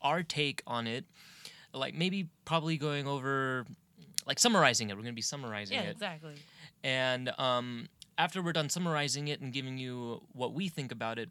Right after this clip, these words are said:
Speaker 1: we're gonna put it on the famed Spoopometer.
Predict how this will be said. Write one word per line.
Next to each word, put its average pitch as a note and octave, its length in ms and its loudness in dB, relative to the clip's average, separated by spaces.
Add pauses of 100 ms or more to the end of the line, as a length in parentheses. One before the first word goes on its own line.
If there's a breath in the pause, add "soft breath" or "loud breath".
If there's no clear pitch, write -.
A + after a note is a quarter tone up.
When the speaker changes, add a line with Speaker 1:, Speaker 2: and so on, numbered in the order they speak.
Speaker 1:
we're C#3 200 -6
gonna C#3+ 260 -6 (140)
put D#3 180 -4
it C3+ 200 -6
on A#2+ 380 2 (240 loud breath)
the B2 200 -6
famed E3+ 640 4 (160 loud breath)
Spoopometer. A2 1400 6